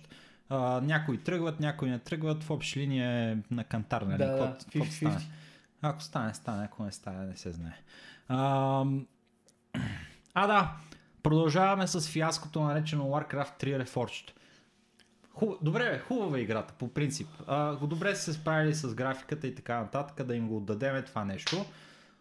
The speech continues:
Speaker 1: Обаче, да се... връщайки се на Warcraft три Reforged и това, с което започнахме всъщност темата, е, че, а, клас-, а, Warcraft три The Frozen Throne и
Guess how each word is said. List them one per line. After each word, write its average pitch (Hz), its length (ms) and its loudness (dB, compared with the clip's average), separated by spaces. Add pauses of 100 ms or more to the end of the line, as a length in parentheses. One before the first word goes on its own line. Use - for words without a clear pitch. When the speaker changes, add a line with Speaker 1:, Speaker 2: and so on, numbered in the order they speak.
(440)
Speaker 1:
Обаче, 139 760 2 (160)
да 117 140 0
се... 127 300 -2 (360)
връщайки 165 520 -2
се 156 160 -2
на 151 100 0
Warcraft 156 460 -2
три 156 220 2
Reforged 160 400 -4
и 147 80 -12
това, 151 220 -2
с - 100 -10
което 135 260 -2
започнахме 120 580 -2
всъщност - 440 -4
темата, 156 340 0
е, 147 160 0
че, 165 340 -2 (480)
а, 127 260 0
клас-, - 500 -6
а, 127 40 -2 (300)
Warcraft 151 680 0
три 147 200 2
The 135 80 0
Frozen 135 420 0
Throne 170 300 0 (920)
и 151 400 4